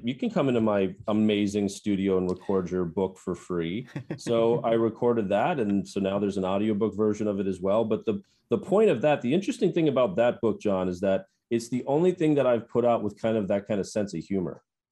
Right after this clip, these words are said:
Speaker 2: Mm-hmm.
Speaker 1: So much of the other stuff that I write is just very, like, inspirational or informational or galvanizing or serious or whatever,
Speaker 2: Yeah.
Speaker 1: you know, but that book, I'm like, "There's no way I'm gonna be able to write a book if I can't have fun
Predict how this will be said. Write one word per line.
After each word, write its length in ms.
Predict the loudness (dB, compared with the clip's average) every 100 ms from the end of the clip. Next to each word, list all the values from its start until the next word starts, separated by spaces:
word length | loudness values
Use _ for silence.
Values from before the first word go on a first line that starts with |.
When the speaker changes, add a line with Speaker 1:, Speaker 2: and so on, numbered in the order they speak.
| -10
Speaker 2:
Mm-hmm. 420 | -8 -8 -8 -6
Speaker 1:
So 240 | 0 2
much 220 | 2 2 0
of 100 | 2
the 100 | 2
other 200 | 2 0
stuff 320 | 0 0 0
that 100 | 0
I 80 | 2
write 420 | 2 2 0 -2
is 160 | -4 -4
just 300 | -2 -4 -4
very, 380 | -2 0 2 0
like, 240 | 0 -2 -6 0
inspirational 920 | 2 2 -2 0 2 0 -2 -2 2
or 120 | 2
informational 840 | 2 0 0 2 2 0 -2 -2 0
or 100 | 0
galvanizing 960 | 2 2 2 2 2 2 0 0 0 2
or 220 | 2 0
serious 680 | -2 -2 0 2 2 0 -2
or 140 | 0
whatever, 400 | 2 2 4 2
Speaker 2:
Yeah. 140 | 0 -6 _ _ -2
Speaker 1:
you 80 |
know, 200 | 2 2
but 400 | 2 0 -2 -2
that 320 | -2 0 -2 -2
book, 220 | -2 0
I'm 160 | 2
like, 260 | 2 2 2
"There's 220 | 0 2
no 320 | 2 4 4
way 260 | 4 4 4
I'm 120 | 2
gonna 100 | 2
be 100 | 2
able 140 | 0 0
to 80 | 0
write 300 | 2 2 2
a 40 |
book 300 | 0 -2 -2
if 120 | -4 -2
I 100 | -4
can't 360 | -2 -4 -4
have 240 | -4 -4 -4
fun 420 | -2 0 -2